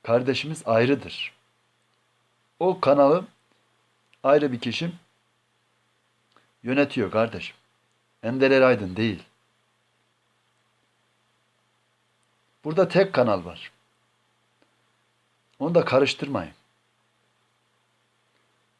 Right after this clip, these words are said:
Orada yazı yazmıştım. Yazılar o videoya kondu. Öyle.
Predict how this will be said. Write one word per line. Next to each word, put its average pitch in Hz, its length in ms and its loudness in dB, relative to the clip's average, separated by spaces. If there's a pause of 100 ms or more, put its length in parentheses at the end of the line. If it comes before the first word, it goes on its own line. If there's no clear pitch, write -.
(140)
Orada 175 380 4
yazı 160 320 4
yazmıştım. 95 540 2 (3000)
Yazılar 131 400 4
o 139 140 4
videoya 117 440 0 (1040)
kondu. 135 420 -2 (1500)
Öyle. 160 360 0